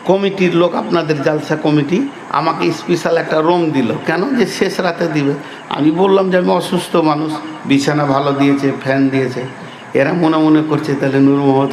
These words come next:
খুব ঘুমাইছে।" কিন্তু ও দরজা খুলছে আর লাগাইছে লোক, ওই যে দেশ সেবে। আমার আর ঘুম হচ্ছে না, দুশো বার দরজা খোলা হয়েছে, ঘুম হবে?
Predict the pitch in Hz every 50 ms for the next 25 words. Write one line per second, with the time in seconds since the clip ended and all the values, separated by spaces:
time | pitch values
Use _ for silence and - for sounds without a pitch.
0 | - - - 151 151 139 113 113 131 127 131 131 123 117 - - - - - -
1 | - - - - - - - - - - - - - - - - - - - -
2 | - 139 139 139 139 151 151 151 139 123 147 151 151 165 165 170 165 165 - -
3 | 196 196 190 170 - 190 175 175 175 151 156 156 143 139 147 143 143 135 139 -
4 | - 139 131 139 139 139 135 - - 127 127 117 123 120 117 120 135 139 139 135
5 | - - 139 135 131 139 139 143 151 - - - - - - - 90 90 - -
6 | - - - - - - - - 95 104 117 117 120 120 120 120 135 147 156 151
7 | 147 139 156 151 143 143 - - - - - - - - - - 120 185 196 175
8 | - 202 190 190 190 180 185 - 180 - 175 160 170 170 160 - 156 143 139 139
9 | 139 131 127 - 123 117 123 147 180 175 143 131 131 151 170